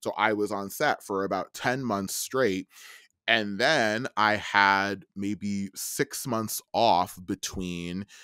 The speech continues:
the series of the Netflix show and the next season of A P Bio, and that was a really difficult learning curve for me because I was like, "What do I do with my time?" You know, I was fortunate enough to quit my restaurant job,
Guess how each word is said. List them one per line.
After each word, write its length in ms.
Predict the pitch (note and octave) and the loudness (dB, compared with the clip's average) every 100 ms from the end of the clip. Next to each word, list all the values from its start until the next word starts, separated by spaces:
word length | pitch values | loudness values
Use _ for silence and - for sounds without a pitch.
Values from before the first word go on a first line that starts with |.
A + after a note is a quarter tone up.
| - E2+ | -18 -8
the 180 | F2+ - | -6 -6
series 360 | - G2+ G2 G2 | -4 -2 -2 -2
of 80 | F2 | -4
the 60 | |
Netflix 420 | F#2+ G#2 - A2+ - | -4 -6 -2 -2 -2
show 460 | - A2 A2 G#2+ - | 0 0 0 -4 -8
and 140 | G2 | -8
the 40 | F#2+ | -6
next 260 | G2 F#2 - | -6 -6 -6
season 280 | F#2+ F#2 F#2 | -6 -8 -10
of 120 | F2 | -10
A 120 | F2 | -10
P 220 | - F2 | -12 -12
Bio, 500 | F2 C3 D#3 G2+ F#2+ - - - _ | -2 0 0 0 -4 -10 -20 -20 _
and 140 | A#2 A#2 | -6 2
that 180 | C3+ F3 | 2 4
was 140 | F3 | 2
a 80 | C#3 | 0
really 720 | F#2+ F#2+ A2 A#2 B2 B2 - G2+ | -4 -4 -4 -2 -4 -6 -10 -14
difficult 600 | F#2+ G#2+ G#2 - - E2 | -10 -6 -6 -8 -10 -10
learning 340 | G2 F#3 A#3+ F#3+ | -8 -4 -2 -2
curve 260 | - F#2+ - | -4 -6 -6
for 140 | F2+ | -12
me 180 | E2+ F2+ | -10 -8
because 380 | G#2 - G2 - | -10 -8 -8 -6
I 160 | F#2+ | -6
was 180 | F#2+ F#2+ | -6 -8
like, 160 | F#2+ F#2 | -8 -6
"What 180 | G2+ | -4
do 120 | C3 C#3+ | -2 0
I 120 | C3 | -2
do 180 | G#2+ G3 | -2 -4
with 200 | C#4 - | -4 -6
my 180 | C2 - | -10 -12
time?" 320 | - B1+ D#2 | -12 -12 -10
You 80 | F2 | -8
know, 100 | F2+ | -6
I 80 | F2 | -6
was 140 | - | -8
fortunate 400 | - G#2+ - F#2 | -6 -6 -6 -4
enough 220 | G2+ G2 | -4 -4
to 80 | - | -6
quit 220 | - - D#2 | -8 -6 -4
my 120 | G2 | 2
restaurant 540 | F3 F3 - E3+ C#3 | 2 2 -2 -4 -4
job, 380 | - C#3 C3 B2+ | 0 2 2 0